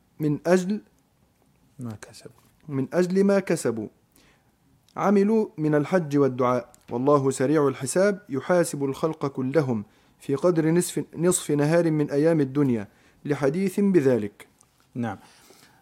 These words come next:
Speaker 2: طبعًا أنا أتوقع من الإخوة الذين يتابعون هذا الدرس أنهم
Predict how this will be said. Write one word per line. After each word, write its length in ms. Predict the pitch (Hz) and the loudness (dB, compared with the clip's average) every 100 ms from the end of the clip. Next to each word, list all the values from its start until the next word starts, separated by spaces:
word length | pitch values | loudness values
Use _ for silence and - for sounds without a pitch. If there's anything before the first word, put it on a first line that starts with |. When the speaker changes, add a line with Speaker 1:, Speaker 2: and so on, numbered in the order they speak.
| _ - | _ -8
Speaker 2:
طبعًا 220 | 139 143 | -4 -4
أنا 640 | 156 - 139 139 131 151 | -4 -8 -6 -4 -6 -10
أتوقع 480 | 131 139 - - 117 | -10 -8 -6 -4 -4
من 160 | 113 | -4
الإخوة 540 | 113 104 131 - 110 110 | -8 -10 -12 -10 -10 -8
الذين 260 | 110 117 | -8 -8
يتابعون 520 | 110 104 110 107 117 104 | -10 -10 -12 -10 -12 -10
هذا 160 | 107 | -12
الدرس 380 | 95 123 139 - | -10 -10 -10 -14
أنهم 400 | 131 123 123 | -14 -12 -12